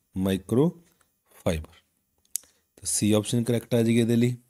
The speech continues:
ਕੁਐਸਚਨ ਨੰਬਰ ਫੋਰ, how much plastic debris floats on the surface? ਦੇਖੋ ਕਿੱਥੇ ਜੀ ਸੀ ਆਪਣੇ ਕੋਲ ਇਸ ਦਾ ਆਨਸਰ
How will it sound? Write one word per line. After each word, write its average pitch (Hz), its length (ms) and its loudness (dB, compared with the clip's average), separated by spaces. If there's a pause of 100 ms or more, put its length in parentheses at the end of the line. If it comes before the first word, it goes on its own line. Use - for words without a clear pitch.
(1300)
ਕੁਐਸਚਨ 107 280 -2
ਨੰਬਰ 110 220 2
ਫੋਰ, 104 380 -2 (480)
how 175 400 2
much 165 220 2
plastic 127 760 0
debris 113 500 2
floats 123 800 2
on 104 260 0
the 151 140 2 (280)
surface? 82 1040 -2 (1800)
ਦੇਖੋ 92 300 -12
ਕਿੱਥੇ 107 340 -8
ਜੀ 107 100 -4
ਸੀ 110 120 -6
ਆਪਣੇ 104 240 -6
ਕੋਲ 104 140 -6
ਇਸ 101 140 -6
ਦਾ 101 100 -6
ਆਨਸਰ 110 360 -6